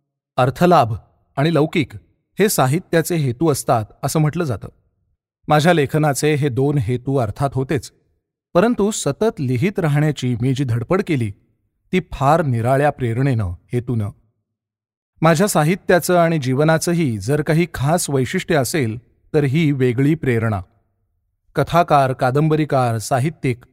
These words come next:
या नात्यानं माझं खरं विशेष कर्तृत्व कोणतं, ते सांगण्यासाठी माझ्या ठिकाणच्या या वेगळ्या प्रेरणेचाच विचार करायला हवा. या प्रेरणेचंच स्वरूप स्पष्ट करायला हवं.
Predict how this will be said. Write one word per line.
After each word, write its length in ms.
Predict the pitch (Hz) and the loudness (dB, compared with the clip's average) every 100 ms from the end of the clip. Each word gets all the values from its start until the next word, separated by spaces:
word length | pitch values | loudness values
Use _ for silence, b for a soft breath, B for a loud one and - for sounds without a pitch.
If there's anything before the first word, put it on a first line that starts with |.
| _ _ _ - | _ _ _ 0
या 120 | 147 | 2
नात्यानं 480 | 135 120 160 156 139 | 2 0 0 2 2
माझं 400 | 127 120 110 151 - | 2 0 0 -2 -4
खरं 300 | - 131 165 | -4 0 0
विशेष 460 | 135 110 151 160 - | -2 -4 -4 -4 -6
कर्तृत्व 540 | 139 120 135 117 143 | -6 -6 -6 -6 -6
कोणतं, 460 | - 147 165 131 98 _ _ _ - | -2 0 0 -2 -4 _ _ _ 0
ते 100 | 220 | 2
सांगण्यासाठी 800 | 175 143 147 185 196 175 185 156 | 4 2 2 0 0 -2 0 0
माझ्या 360 | 143 123 127 | 0 0 0
ठिकाणच्या 600 | 165 156 - 151 - 131 135 b b - | -2 -2 0 0 0 -2 -2 b b -2
या 260 | 139 156 | 2 2
वेगळ्या 460 | 156 123 110 135 156 | 2 0 0 0 0
प्रेरणेचाच 760 | 160 127 117 135 135 160 175 151 | 0 -2 0 0 0 0 -2 -2
विचार 300 | 120 135 143 | -4 -4 -4
करायला 320 | 110 110 117 | -4 -2 -2
हवा. 200 | 110 92 _ _ _ _ _ _ _ _ - | -2 -6 _ _ _ _ _ _ _ _ 0
या 100 | 165 | 0
प्रेरणेचंच 600 | - 156 156 190 208 240 | 2 2 2 2 0 -4
स्वरूप 540 | - - - 185 202 - | -4 -4 0 0 -2 -6
स्पष्ट 340 | - 143 - | -4 -4 -2
करायला 340 | 147 123 113 101 | -2 0 0 -2
हवं. 200 | 98 | -6